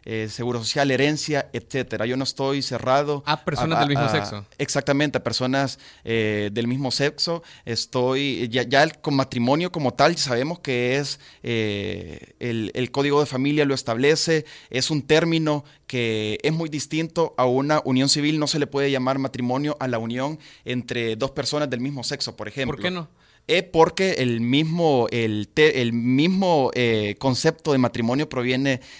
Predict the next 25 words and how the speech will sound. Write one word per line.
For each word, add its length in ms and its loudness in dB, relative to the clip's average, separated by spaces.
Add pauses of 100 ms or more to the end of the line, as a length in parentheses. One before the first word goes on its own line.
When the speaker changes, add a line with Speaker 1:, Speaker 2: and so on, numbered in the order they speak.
(140)
Speaker 1:
eh, 180 0
de 100 2
matriz 320 0
y 60 -4
sabemos 480 0
cuál 240 2
es 160 -2
el, 180 -2
el, 400 -4
el 140 0
objetivo 460 -2
de 100 2
esto, 220 -2
¿no? 180 0 (220)
Pero 140 0
yo 120 4
no 60 0
estoy 180 0
cerrado 640 6
a 140 0
poder, 520 4 (300)
eh, 160 0
estudiar 840 6
o 140 2
implementar 800 2